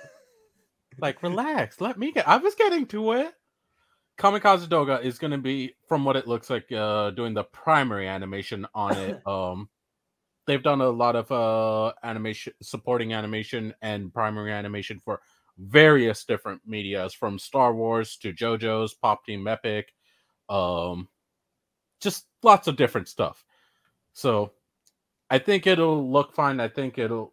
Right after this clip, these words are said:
Speaker 1: it'll look good, honestly. Um, they're also getting help by Studio Anima. Um,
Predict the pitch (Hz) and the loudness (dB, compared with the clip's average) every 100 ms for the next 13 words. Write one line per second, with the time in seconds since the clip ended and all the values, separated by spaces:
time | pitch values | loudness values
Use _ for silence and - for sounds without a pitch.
0 | _ 110 113 120 123 104 127 127 101 131 | _ -6 -2 0 -2 2 6 6 10 10
1 | 110 85 - 95 82 82 _ _ _ _ | 8 2 -6 -8 -6 -8 _ _ _ _
2 | _ _ _ _ _ 104 101 95 101 110 | _ _ _ _ _ -4 -2 -2 -4 -8
3 | _ _ _ _ _ _ 156 131 - 131 | _ _ _ _ _ _ 2 2 6 4
4 | 127 139 120 120 117 123 - 123 117 113 | 4 0 -4 -4 0 -2 0 2 4 4
5 | 110 110 - 131 117 113 110 117 _ 135 | 2 -4 -8 -6 -2 0 0 -2 _ 4
6 | 160 131 101 87 90 - _ _ _ _ | 4 4 0 -2 -4 -6 _ _ _ _
7 | 104 98 95 95 95 101 | -8 -4 -4 -4 -4 -8